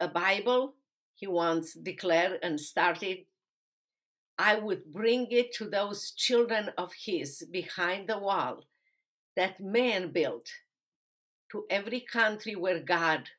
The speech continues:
opened the door long enough for me to slip through." And he did that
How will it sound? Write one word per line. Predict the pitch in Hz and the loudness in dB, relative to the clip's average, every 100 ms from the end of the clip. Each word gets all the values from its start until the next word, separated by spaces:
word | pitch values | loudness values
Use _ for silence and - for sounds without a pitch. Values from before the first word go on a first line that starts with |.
| _ - | _ 2
opened | 214 240 254 247 | 4 4 4 4
the | 240 | 4
door | 233 220 160 127 135 - _ _ _ - | 2 2 2 2 -4 -16 _ _ _ -6
long | 147 175 190 220 | 0 2 2 -2
enough | - 226 202 180 175 - | -6 -4 0 0 -2 -4
for | 165 | -2
me | 160 175 175 165 | -2 -4 -6 -10
to | - 170 | -12 -8
slip | - 165 220 - | -2 -2 -2 -6
through." | - - - - - _ _ _ _ _ - | -8 -8 -10 -20 -20 _ _ _ _ _ -6
And | 165 - | -6 -4
he | - 170 | -8 -8
did | 208 170 - | -6 -6 2
that | 214 170 - - | 2 2 -4 -10